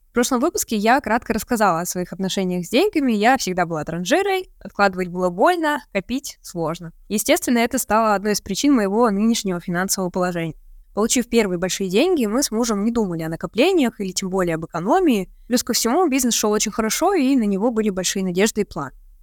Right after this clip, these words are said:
Если кто-то хочет меня сейчас пристыдить в ответ за безответственность и детскую позицию, в принципе, на данный момент я согласна, насколько это было недальновидно.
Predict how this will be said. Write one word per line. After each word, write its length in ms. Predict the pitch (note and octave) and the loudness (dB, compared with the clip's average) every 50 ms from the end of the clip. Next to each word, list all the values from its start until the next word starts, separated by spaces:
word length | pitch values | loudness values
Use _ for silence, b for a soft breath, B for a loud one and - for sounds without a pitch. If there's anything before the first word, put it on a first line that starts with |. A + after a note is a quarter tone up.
| - | -2
Если 240 | - B3 B3+ - B3 | 0 2 2 2 0
кто-то 240 | - - A3+ G3 G#3+ | 0 0 0 0 0
хочет 320 | - A3 G#3+ G3+ - F3+ | 0 0 0 0 -2 -2
меня 180 | G#3 G3 F#3+ F#3+ | -2 0 0 -2
сейчас 200 | F#3+ - - G3 | -2 -4 -6 -8
пристыдить 560 | - - G#3+ - - A3+ G#3 A3+ D#4+ G#4 - D#4 | -8 -8 -10 -6 -4 -2 0 2 2 2 2 0
в 60 | B3+ | -2
ответ 340 | A#3+ - - G#3 G3 E3+ F3 | 0 0 0 0 0 0 0
за 80 | F#3 | -4
безответственность 720 | F3 F3+ F3+ G3 - - G3 G3 - - F#3+ F3+ - - - | -2 -2 -2 -2 0 0 0 0 0 -2 -6 -8 -8 -6 -2
и 40 | F3+ | 0
детскую 340 | F#3+ F#3+ - - - F#3+ F#3 | 0 0 0 -2 -6 -4 -2
позицию, 560 | F#3 F#3+ G3 C#4+ G#4+ - - - A#3 G3+ F3 | -2 0 2 4 2 2 2 0 0 0 0
в 80 | - | -2
принципе, 380 | - G#3 A3+ A#3+ - - - G#3 | -2 -2 0 0 0 -2 -2 -2
на 100 | G3+ G3 | -2 0
данный 320 | F#3+ G3+ G3+ F#3+ F3 E3+ | 2 2 2 0 0 -2
момент 440 | D#3+ E3 D#3+ E3+ G3 D4 G4 - - | -4 -4 -2 2 4 4 2 2 0
я 180 | G#3+ F#3 G#3 A3+ | -2 0 0 2
согласна, 580 | - A#3 G3 F#3+ G3 G3 G3+ G3 - - G3 | 2 0 0 2 4 4 4 2 0 -2 -4
насколько 480 | E3+ E3+ F3 - - A#3 C#4+ - - G3+ | -4 -4 -4 0 2 2 2 2 0 -2
это 140 | G#3+ G#3 G3+ | -2 -2 -2
было 160 | F#3+ G3+ G#3 | 0 0 0
недальновидно. 640 | G3 F#3+ F3+ G3 F#3+ F#3+ G3 F#3 F3+ F3 E3 D#3+ | 0 -2 -2 0 0 0 0 0 -2 -4 -6 -8